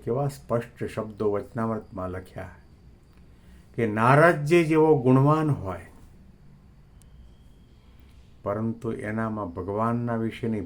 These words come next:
ભક્તિ ન હોય તો એ અમને ન ગમે, એની સાથે ભગવાનને ન બને. નારદજી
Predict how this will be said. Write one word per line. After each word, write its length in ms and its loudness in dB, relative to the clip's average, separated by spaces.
ભક્તિ 400 -10
ન 100 -8
હોય 300 -2
તો 60 -8
એ 20 -2
અમને 220 -6
ન 180 -8
ગમે, 260 0
એની 260 4
સાથે 320 2
ભગવાનને 500 4
ન 140 6
બને. 240 4
નારદજી 720 -2